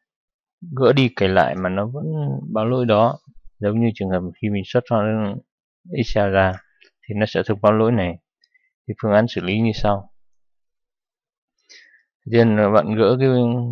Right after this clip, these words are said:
Office hai mười sáu hoặc là Office ba sáu năm trên, ờ, máy. Sau đó thì các bạn vào trong cái mục tìm kiếm, các bạn gõ Run.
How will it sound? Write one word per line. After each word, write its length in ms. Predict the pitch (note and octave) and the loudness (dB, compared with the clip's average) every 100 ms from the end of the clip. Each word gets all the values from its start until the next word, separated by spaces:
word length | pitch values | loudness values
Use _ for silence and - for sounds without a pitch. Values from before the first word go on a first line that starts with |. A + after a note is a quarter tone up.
| C#3 | -8
Office 420 | C3 - D3+ - A2 | -6 -4 -6 -8 -16
hai 280 | - G#2+ | -6 -2
mười 600 | G#2+ G#2 G2 F#2 F2+ F2+ F2 | -2 0 0 0 0 -2 -4
sáu 440 | - F#2 F#2 A2+ B2+ | -4 0 2 2 0
hoặc 200 | F#2+ F#2 | -4 -4
là 80 | F2 F2 - | -8 -10 -12
Office 280 | G#2+ A2 B2 | -10 -6 -6
ba 140 | G#2 G2 - | 2 0 2
sáu 100 | G#2+ | 2
năm 240 | A2 G#2 G2+ - _ _ _ _ _ _ _ _ _ _ _ - | 2 0 -8 -16 _ _ _ _ _ _ _ _ _ _ _ -6
trên, 440 | G#2+ G#2+ G#2 G#2 | -2 -2 -2 0
ờ, 240 | G#2 G#2 G2+ | 0 0 0
máy. 480 | G2+ G2 A2+ - _ - | 0 0 0 -2 _ -18
Sau 260 | - G2+ | -6 0
đó 240 | G2+ F#2+ A2+ | 4 6 4
thì 60 | G#2+ F#2 | 0 -2
các 100 | G2+ | -2
bạn 220 | G2+ F2+ F2+ | -2 -2 -8
vào 280 | F2 F2 E2 | -6 -6 -6
trong 160 | G2 F#2+ F#2 | -6 -4 -6
cái 80 | F#2+ G2 | -6 -6
mục 120 | F2+ _ _ _ _ _ _ _ _ _ | -6 _ _ _ _ _ _ _ _ _
tìm 120 | F#2+ D#2+ | -12 -4
kiếm, 140 | G2+ G#2 | 0 2
các 280 | A#2 A2+ A#2 | 0 -2 -6
bạn 100 | - | -6
gõ 160 | F#2+ F#2 | -2 0
Run. 440 | G#2 G#2 G2+ F#2+ | 2 2 2 -2